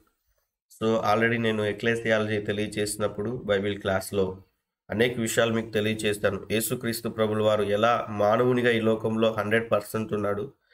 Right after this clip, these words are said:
ఎలా దేవునిగా హండ్రెడ్ పర్సెంట్ ఉన్నాడు. చాలామంది శ్రమ వచ్చినప్పుడు ఆయన దేవుడు కాబట్టి ఉండగలిగినాడు అన్న విషయాన్ని బట్టి ఇలా మాట్లాడుతూ ఉంటారు శ్రమలు కలిగినప్పుడు. So, ఎందుకు ఈ శ్రమలు పెట్టావని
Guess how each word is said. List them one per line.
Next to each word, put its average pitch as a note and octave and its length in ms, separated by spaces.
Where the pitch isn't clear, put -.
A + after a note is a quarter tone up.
ఎలా A2+ 200
దేవునిగా B2 680
హండ్రెడ్ A2+ 320
పర్సెంట్ A2 380
ఉన్నాడు. G#2 400
చాలామంది C3+ 440
శ్రమ B2 360
వచ్చినప్పుడు A2+ 760
ఆయన A2+ 180
దేవుడు A#2 400
కాబట్టి A2+ 500
ఉండగలిగినాడు A2+ 1040
అన్న G#2 180
విషయాన్ని A#2 460
బట్టి A2+ 280
ఇలా G#2 380
మాట్లాడుతూ A2 580
ఉంటారు G2+ 460
శ్రమలు B2 360
కలిగినప్పుడు. A2 760
So, A#2 80
ఎందుకు A#2+ 380
ఈ A#2 60
శ్రమలు A#2 420
పెట్టావని A2 640